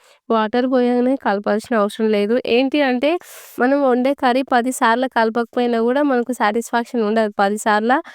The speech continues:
నిమ్మలంగా ఒకసారి కారం వేసినప్పుడు, ఒకసారి ఉప్పు వేసినప్పుడు, ఒకసారి జీలకర్ర వేసినప్పుడు కలుపుతూనే ఉంటే మనకు ఒక పెద్ద సాటిస్ఫాక్షన్ అనమాట. నాకైతే అట్లనే ఉంటది.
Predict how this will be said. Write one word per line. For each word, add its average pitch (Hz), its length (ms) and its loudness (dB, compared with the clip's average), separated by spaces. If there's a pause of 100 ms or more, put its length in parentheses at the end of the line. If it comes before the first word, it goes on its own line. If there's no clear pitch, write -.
(220)
నిమ్మలంగా 240 800 2 (440)
ఒకసారి 226 360 -2
కారం 226 360 2
వేసినప్పుడు, 214 500 0
ఒకసారి 220 440 0
ఉప్పు 240 260 0
వేసినప్పుడు, 220 540 2
ఒకసారి 220 540 0 (340)
జీలకర్ర 254 400 -2
వేసినప్పుడు 226 520 0
కలుపుతూనే 240 500 0
ఉంటే 240 260 -2
మనకు 233 300 -2 (200)
ఒక 220 180 -2 (340)
పెద్ద 202 300 -2
సాటిస్ఫాక్షన్ 226 800 -2
అనమాట. 196 360 -2 (140)
నాకైతే 208 520 2
అట్లనే 208 340 0
ఉంటది. 202 420 0